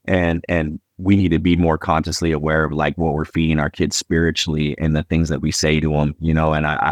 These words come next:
I, I really need to take my own advice, but, uh, you know, I, I think it is important, and it is important what we feed our minds, and the things that we say, they do have a big impact. And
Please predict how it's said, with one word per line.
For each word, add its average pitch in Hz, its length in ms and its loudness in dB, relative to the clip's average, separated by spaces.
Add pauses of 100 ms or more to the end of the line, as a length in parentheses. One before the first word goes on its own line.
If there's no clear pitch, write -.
(440)
I, 95 60 0
I - 40 2
really 104 340 4
need 98 200 2
to 82 220 0 (160)
take 98 180 0
my 92 140 4
own 92 140 2
advice, 85 460 0
but, 78 240 0
uh, 76 120 -6 (440)
you 90 100 2
know, 85 300 4
I, 87 240 2
I 92 180 0
think 101 240 0
it 95 80 2
is 95 140 2
important, 78 520 -2
and 85 100 -2
it 85 100 2
is 90 160 2
important 90 420 0
what 85 100 0
we 85 120 0
feed 92 240 0
our 82 120 4
minds, 82 580 0 (600)
and 82 420 0
the 82 180 -2
things 87 260 0
that 82 160 0
we 82 140 2
say, 87 400 0
they 85 160 0
do 92 180 2
have 87 180 0
a 82 60 0
big 80 240 0
impact. 80 640 -4 (180)
And 82 380 0